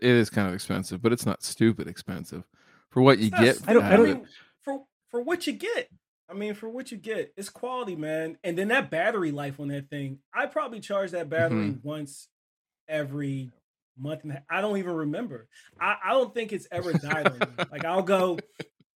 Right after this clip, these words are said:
Speaker 2: I'll go two months using it and then just plug it back in, just to plug it back in, um,
Speaker 1: Mm.
Speaker 2: type thing.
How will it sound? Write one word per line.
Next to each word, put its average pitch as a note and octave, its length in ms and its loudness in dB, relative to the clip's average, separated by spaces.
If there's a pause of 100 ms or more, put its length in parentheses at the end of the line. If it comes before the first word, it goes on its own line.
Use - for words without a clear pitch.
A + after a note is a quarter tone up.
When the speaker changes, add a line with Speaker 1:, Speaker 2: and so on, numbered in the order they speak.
(340)
Speaker 2:
I'll E3+ 140 -2
go A3 160 4
two C4 240 2
months A#3 400 2
using A3+ 380 0
it A#3+ 300 4
and D#3+ 280 0
then D#3 580 0 (360)
just G#3+ 200 -10
plug G#3+ 260 6
it G3+ 120 0
back G3 260 0
in, F#3+ 320 -2 (160)
just F#3+ 220 -4
to D#3 80 -4
plug E3 360 -2
it D3 140 -4
back D3 300 -8
in, C3 340 -8 (240)
um, C3 500 -8 (160)
Speaker 1:
Mm. A2+ 60 -14
Speaker 2:
type C3+ 220 -8 (100)
thing. B2+ 280 -14